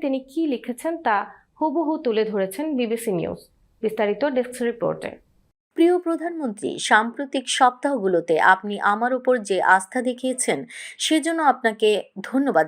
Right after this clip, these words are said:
Speaker 2: জানাচ্ছি। আমার অনুরোধে সাড়া দিয়ে মন্ত্রিত্বের মানদণ্ড বিষয়ক আপনার স্বাধীন উপদেষ্টা যে দ্রুততা ও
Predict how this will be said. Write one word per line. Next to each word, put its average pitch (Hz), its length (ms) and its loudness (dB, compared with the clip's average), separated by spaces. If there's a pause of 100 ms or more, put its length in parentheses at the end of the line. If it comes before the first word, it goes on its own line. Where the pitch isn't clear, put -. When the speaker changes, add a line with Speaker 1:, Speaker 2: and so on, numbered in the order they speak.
Speaker 2:
জানাচ্ছি। 170 400 0 (500)
আমার 277 180 2 (160)
অনুরোধে 294 460 -4 (160)
সাড়া 240 340 2
দিয়ে 262 180 -4 (120)
মন্ত্রিত্বের 233 600 0 (180)
মানদণ্ড 214 520 2 (160)
বিষয়ক 240 360 -2 (200)
আপনার 185 280 0 (120)
স্বাধীন 262 380 0 (140)
উপদেষ্টা 220 480 2 (100)
যে 185 80 -2 (120)
দ্রুততা 285 520 2 (460)
ও - 0 -